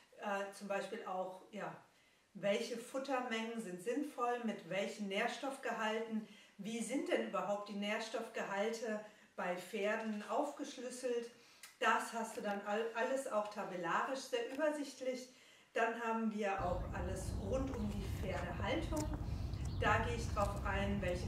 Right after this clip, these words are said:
Pferdehaltung gut für dein Pferd sein kann und worauf man zu achten hat.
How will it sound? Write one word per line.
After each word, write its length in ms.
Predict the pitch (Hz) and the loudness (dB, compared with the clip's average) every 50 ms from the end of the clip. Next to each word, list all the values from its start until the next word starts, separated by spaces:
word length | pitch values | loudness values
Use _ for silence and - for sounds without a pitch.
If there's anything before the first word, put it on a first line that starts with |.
| - - | -2 0
Pferdehaltung 760 | 220 208 202 208 196 196 185 190 - - - 190 185 185 180 - - | 0 2 2 2 2 2 2 2 0 0 0 0 0 0 -2 -2 0
gut 180 | 277 294 - - - - | 0 2 2 2 0 0
für 60 | - | 0
dein 220 | 233 233 226 220 220 | 2 2 2 2 2
Pferd 360 | - 247 214 208 208 202 - | 0 2 2 2 2 2 0
sein 220 | - 196 196 196 196 - - | 0 0 0 0 0 0 2
kann 280 | - - - - - - - - - - - - - - - - | 2 4 4 4 2 0 -2 -2 -4 -4 -2 -2 -2 -2 0 0
und 280 | 226 220 220 208 - | 2 2 2 4 4
worauf 320 | 202 196 190 190 190 - - | 4 4 4 2 2 2 0
man 160 | - - - | -2 -2 -2
zu 160 | - - - | -2 0 0
achten 400 | - - - - - - - - | 2 2 2 0 0 0 0 0
hat. 200 | - 262 262 262 | 0 0 0 0